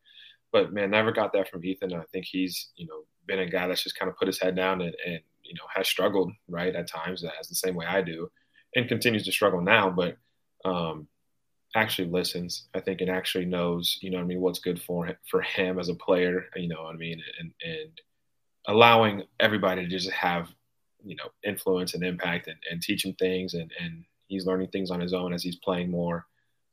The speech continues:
Um, but, yeah, you mentioned it, man, just his athleticism, I think, <laughs> makes up for a lot of mistakes for him. Um, you know, a guy kinda like, like Princeton Fant last year, you know, couldn't make a mistake, but is so athletic and just so fast, full speed is running,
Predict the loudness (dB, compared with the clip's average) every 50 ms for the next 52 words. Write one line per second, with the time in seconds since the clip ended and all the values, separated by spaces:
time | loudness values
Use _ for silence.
0 | _ -4 -2 2 4 6 8 8 8 8 6 4 4 4 4 4 2 2 2 2
1 | 2 2 0 0 0 -2 -2 0 2 2 2 2 4 4 4 4 2 0 -6 -4
2 | -4 -4 -4 -2 -2 -2 -2 -2 -2 0 2 2 2 2 2 0 0 2 2 0
3 | 0 0 0 -2 -4 -2 -2 0 -2 -2 -2 -6 -10 -10 _ -10 -8 -6 -4 -2
4 | -2 -2 -2 -2 -4 -6 _ _ -8 -6 -4 -4 -4 -4 -6 -8 -10 -14 _ _
5 | -10 -6 -4 -2 -2 0 2 2 2 2 0 2 4 6 8 8 8 8 6 0
6 | _ _ _ _ _ _ _ 2 4 4 4 6 4 4 6 4 2 4 6 6
7 | 8 8 6 4 4 2 2 0 0 0 0 2 0 0 0 0 0 2 4 4
8 | 4 4 2 2 2 4 6 4 4 4 4 -2 -2 0 2 4 6 6 6 6
9 | 4 4 4 6 6 6 4 2 -2 -6 -6 -4 -6 -6 -8 -10 _ -4 0 0
10 | 0 2 2 0 2 2 0 -2 -4 -2 0 0 0 0 0 -2 -2 0 0 -2
11 | -2 -4 -2 -2 -2 -2 -2 -4